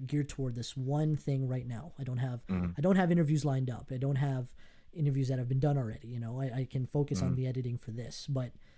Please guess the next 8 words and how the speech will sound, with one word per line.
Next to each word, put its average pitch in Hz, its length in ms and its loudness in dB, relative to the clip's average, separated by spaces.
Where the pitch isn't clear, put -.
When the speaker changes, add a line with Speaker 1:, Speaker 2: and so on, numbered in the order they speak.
Speaker 2:
Mm-hmm. 180 180 -2
Speaker 1:
I - 40 -8
think 208 240 4
if 190 160 2
I, 165 160 4
you 156 180 4
know, 131 160 0
allow 135 720 0